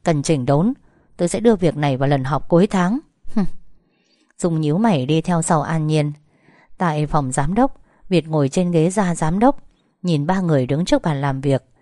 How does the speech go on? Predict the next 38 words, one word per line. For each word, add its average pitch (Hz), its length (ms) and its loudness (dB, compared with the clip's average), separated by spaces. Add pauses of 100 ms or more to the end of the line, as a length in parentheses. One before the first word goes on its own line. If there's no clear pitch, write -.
(340)
Bên 220 160 0
cạnh 156 220 -2
Dung 202 200 -2
là 143 160 0
An 180 280 -2
Nhiên 175 200 0
và 143 160 0
Thế, 160 360 -2 (300)
nhân 185 140 0
viên 170 260 0
của 143 160 0
phòng 127 280 -2
ghép 196 200 0
sơ 175 200 2
đồ 143 160 2
mẫu 139 220 -2
dập. 165 280 0 (800)
Bây 190 160 0
giờ 147 300 2
Dung 175 180 -2
đã 175 100 -2
hiểu 196 300 0
nụ 139 200 -2
cười 135 280 0
quỷ 143 280 -2
dị 139 240 -2
của 139 120 -6
An 165 260 -2
Nhiên 160 260 0 (420)
khi 175 320 0
gọi 139 160 0
cô 202 160 -2
lên 196 180 -2
phòng 127 260 -2
giám 147 200 0
đốc 269 140 2
là 143 200 0
gì. 123 320 0